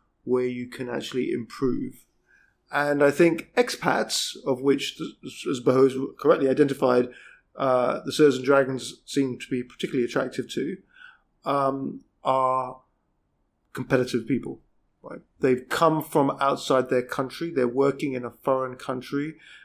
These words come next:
They realize that they probably have to do a little bit more, a little bit extra in order to succeed because this is not their natural habitat. And so I think that level of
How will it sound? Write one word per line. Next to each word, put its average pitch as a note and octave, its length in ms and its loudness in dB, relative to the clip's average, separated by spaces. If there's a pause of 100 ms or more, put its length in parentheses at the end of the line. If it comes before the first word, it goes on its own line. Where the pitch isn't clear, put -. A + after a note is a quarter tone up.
(200)
They C#3 160 4
realize C3+ 640 6
that C#3 160 -2
they C#3 100 4
probably C#3+ 380 0
have C3 320 -4
to - 80 -10
do B2+ 260 0
a B2+ 60 0
little D3+ 220 4
bit D3+ 140 0
more, C#3+ 360 -4
a - 40 -6
little D3 220 0
bit - 240 -8
extra - 440 -4
in C#3+ 180 -4
order C#3 180 -2
to C3+ 160 -10
succeed - 720 -4 (320)
because C3 480 2 (480)
this D3+ 160 -2
is C#3+ 100 -8
not C#3+ 140 0
their C3+ 140 0
natural C3 340 -4
habitat. C#3 540 -6 (760)
And D3+ 180 -2
so D#3 160 6
I D#3+ 60 6
think F3+ 460 4
that E3 440 6
level F3 540 8
of D3+ 320 6